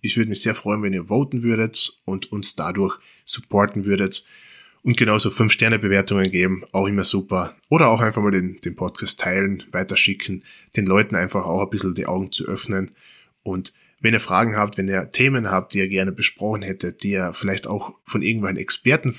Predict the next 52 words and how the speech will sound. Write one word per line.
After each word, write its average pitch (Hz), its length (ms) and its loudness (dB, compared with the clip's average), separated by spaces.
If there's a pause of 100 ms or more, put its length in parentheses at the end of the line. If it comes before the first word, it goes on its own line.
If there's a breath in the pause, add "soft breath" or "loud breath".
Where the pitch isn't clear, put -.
(100)
ähm, 92 380 -6 (420)
besprochen 101 480 0
gern 92 240 -4
hättet 90 320 -6
oder 87 160 -6
beantwortet 95 640 -8
hättet, 78 380 -10 (440 loud breath)
bitte 120 240 2
schickt - 360 4
uns 123 160 0
die, 117 260 0 (140 soft breath)
bitte 120 180 -4
schreibt - 420 2
uns - 140 -2
das 95 260 0
über 98 220 -6
Social 82 340 -2
Media, 113 220 2
über 87 180 0
Mail 101 380 0
oder 78 320 -6
wie 92 100 -4
auch - 100 -8
immer. 127 420 0 (520 loud breath)
Und 98 440 -2
wir 104 180 -2
schauen, 92 240 2
dass 98 160 -4
wir 90 80 -4
da 92 100 -4
den 85 200 -10
Besten 104 440 0
oder 85 160 -6
die 117 200 -4
Beste, 92 580 -2 (220)
ähm, 85 240 -10
für - 180 0
dieses 98 340 -4
Thema 90 240 -4
bekommen 104 560 -2
und - 100 -12
mit 95 180 -12
ihr 92 100 -2
da, 85 240 -6
mit 95 200 -10
ihr 131 180 6
oder 107 100 2
mit 90 160 -2
ihm 110 160 -2
da 92 100 0
darüber 85 360 -6
reden 98 380 -4